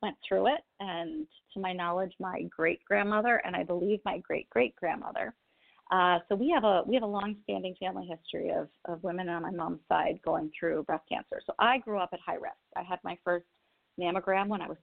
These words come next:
twenty-three. Um, and when I was thirty, I started having alternating mammograms and M R Is every six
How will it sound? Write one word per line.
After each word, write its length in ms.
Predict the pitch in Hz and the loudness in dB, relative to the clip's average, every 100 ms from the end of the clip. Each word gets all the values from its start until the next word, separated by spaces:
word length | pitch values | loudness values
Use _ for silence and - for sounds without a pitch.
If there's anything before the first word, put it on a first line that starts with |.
| - | -12
twenty-three. 720 | - 165 160 - 165 175 277 294 _ _ _ - | -8 -8 -6 -2 0 0 0 -2 _ _ _ -2
Um, 420 | 170 165 165 170 165 | 0 2 2 0 -2
and 180 | 175 | -2
when 100 | 165 | -2
I 40 | 160 | -4
was 100 | 147 - | -4 2
thirty, 320 | 180 196 226 | 2 4 2
I 100 | 214 - | 0 0
started 260 | 175 160 | 0 0
having 460 | 170 170 165 160 156 | -2 -4 -2 -4 -4
alternating 680 | 160 165 - 170 160 165 165 - | 0 0 -2 -4 -2 -2 -4 -8
mammograms 540 | 165 170 160 170 170 165 | -6 -4 -4 -4 -6 -6
and 100 | 147 - | -8 -6
M 160 | 175 160 | -6 -4
R 500 | 151 185 220 220 214 | 0 4 4 4 2
Is 60 | 214 _ _ _ _ - | -4 _ _ _ _ 0
every 360 | 165 175 165 - | 4 4 4 0
six 160 | - | -6